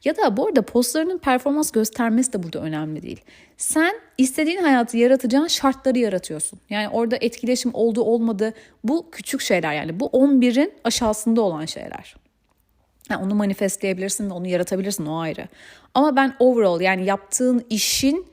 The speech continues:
karşılığını almak anlamında söylüyorum. Ee, pardon İngilizce için ama ö-, öyle geldi. Ee, yaptığın işin karşılığını almak, bir bakıyorsun bambaşka şekillerde alıyorsun. Yani rakamlarda değil konu.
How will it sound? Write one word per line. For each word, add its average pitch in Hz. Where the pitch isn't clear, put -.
karşılığını 220
almak 208
anlamında 160
söylüyorum. -
Ee, 185
pardon 180
İngilizce 156
için 202
ama 220
ö-, -
öyle 165
geldi. -
Ee, 214
yaptığın 220
işin 302
karşılığını 254
almak, 208
bir 254
bakıyorsun 320
bambaşka 302
şekillerde 240
alıyorsun. 226
Yani 180
rakamlarda 214
değil 196
konu. -